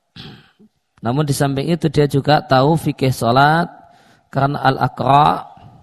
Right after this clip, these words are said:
karena qari di zaman Nabi sallallahu alaihi wasallam itu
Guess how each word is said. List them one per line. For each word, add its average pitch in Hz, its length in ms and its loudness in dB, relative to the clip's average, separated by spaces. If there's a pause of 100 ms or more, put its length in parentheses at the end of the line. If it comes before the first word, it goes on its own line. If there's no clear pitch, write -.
(1200)
karena 131 320 0
qari 151 320 4
di 131 80 0
zaman 131 320 0
Nabi 123 240 0
sallallahu 127 560 0
alaihi 120 320 -4
wasallam 143 560 0
itu 135 160 -8